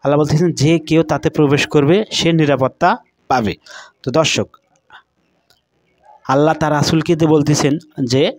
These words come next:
যে কেউ তাতে প্রবেশ করলে সে নিরাপত্তা পাবে। এখন সেই রাসূল যদি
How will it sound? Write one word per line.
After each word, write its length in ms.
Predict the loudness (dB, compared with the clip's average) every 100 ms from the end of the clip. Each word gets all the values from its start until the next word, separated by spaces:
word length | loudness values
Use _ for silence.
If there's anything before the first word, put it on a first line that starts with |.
| _ _ _ _ _ _ _ _ -20 _ -4
যে 220 | 0 0
কেউ 180 | 0 0
তাতে 240 | -2 -4
প্রবেশ 340 | -2 0 0
করলে 160 | -2 -4
সে 160 | -2 0
নিরাপত্তা 600 | 0 0 -2 -2 -2 -4 _
পাবে। 240 | -4 -2 -4 -10 -20 -12
এখন 220 | -6 -2 -2
সেই 400 | -2 0 2 2
রাসূল 360 | 0 2 2
যদি 260 | 2 2